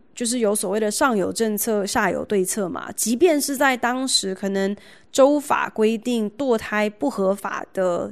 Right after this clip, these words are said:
地方，仍然有非常多的怀孕妇女会这个不惜舟车劳顿，直接跑到别的州、堕胎合法的州去来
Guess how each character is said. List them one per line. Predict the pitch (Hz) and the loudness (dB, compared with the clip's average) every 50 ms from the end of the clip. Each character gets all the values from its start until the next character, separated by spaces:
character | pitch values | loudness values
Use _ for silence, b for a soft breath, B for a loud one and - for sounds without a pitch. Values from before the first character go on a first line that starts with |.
| - - | -4 0
地 | 311 294 254 214 | 2 2 2 2
方， | - - 233 226 233 247 247 B B B B B B B B B B | 4 4 4 4 4 2 -4 B B B B B B B B B B
仍 | 233 247 269 302 | 2 4 6 6
然 | 302 277 285 | 6 6 6
有 | 247 208 | 4 2
非 | 196 - 277 | 2 4 4
常 | 262 247 247 | 4 4 4
多 | 240 240 254 | 2 2 2
的 | 233 240 220 202 196 185 | 2 4 4 4 2 0
怀 | - - - 214 190 202 233 | -2 -4 -2 0 2 2 2
孕 | 269 262 247 240 | 2 0 -2 -2
妇 | - - - 285 262 214 | -6 -6 -6 -4 -4 -4
女 | 190 180 - | -4 -4 -6
会 | 180 - 233 226 220 214 196 - b b b b b b b _ | -4 -2 0 0 0 -2 -2 -6 b b b b b b b _
这 | - 226 208 | -8 -4 -2
个 | 214 202 190 | 0 -2 -2
不 | 202 - 302 311 | -2 -2 -2 -2
惜 | 262 - - - 208 196 | 0 -2 -2 -4 -6 -6
舟 | - - 247 247 262 | 0 2 2 2 2
车 | 247 - 262 233 233 240 | 2 0 0 2 2 2
劳 | 226 170 175 180 190 | 0 -2 -2 -2 -4
顿， | 190 - 240 233 214 170 - - b b b b b b b | -2 0 0 0 2 0 -2 -6 b b b b b b b
直 | - 226 | -8 -6
接 | 220 240 269 269 | 0 2 2 0
跑 | 269 - - 214 180 175 | 0 -4 -4 -4 -2 -2
到 | 185 220 226 226 220 214 | 0 2 2 2 2 2
别 | 220 - - 202 202 208 | 0 -2 -4 -2 0 2
的 | 247 262 | 2 2
州、 | 247 - - 240 226 226 226 240 247 - b b b b b b b - | 2 2 4 4 6 6 6 4 2 -2 b b b b b b b 0
堕 | 339 294 262 | 0 0 2
胎 | 247 240 254 262 | 2 2 2 2
合 | 254 - - 226 226 262 | 0 -2 0 2 2 2
法 | 269 269 - - | 2 0 -4 -4
的 | - - 180 | -4 -4 -4
州 | - - 214 208 202 208 214 - - | -2 -2 0 2 2 0 0 -4 -6
去 | - - - 254 226 | -10 -8 -6 -4 -2
来 | 208 190 175 160 170 175 190 202 | -2 0 0 -2 -2 -2 -2 -4